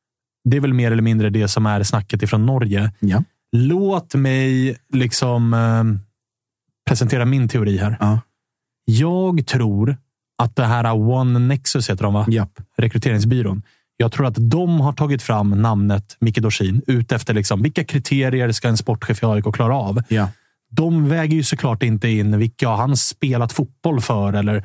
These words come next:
Speaker 1: vad har han för lagsympatier, utan
Speaker 2: Mm.
Speaker 1: de tar fram kandidater som är så här, de här kvalar in på kriterierna. Det kanske Micke Dorsin gör.
Speaker 2: Mm.
Speaker 1: Och jag tror snarare att det är A I K som har, eller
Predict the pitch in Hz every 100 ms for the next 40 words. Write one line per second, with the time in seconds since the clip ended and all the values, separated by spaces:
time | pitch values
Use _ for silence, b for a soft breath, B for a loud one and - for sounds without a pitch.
0 | B B - 120 120 123 120 110 123 120
1 | 131 131 135 131 113 - 123 117 113 170
2 | 107 107 120 151 165 160 123 110 123 107
3 | 104 101 107 113 104 104 98 147 156 -
4 | 143 120 101 101 101 113 135 117 104 101
5 | B B - 131 120 147 151 151 - 147
6 | 139 - 120 120 143 110 101 110 b 123
7 | 117 92 b b _ - 143 135 135 131
8 | 131 131 127 131 131 120 135 120 147 135
9 | 120 143 139 120 131 131 113 113 139 -
10 | 113 104 110 107 107 101 - _ - 135
11 | 120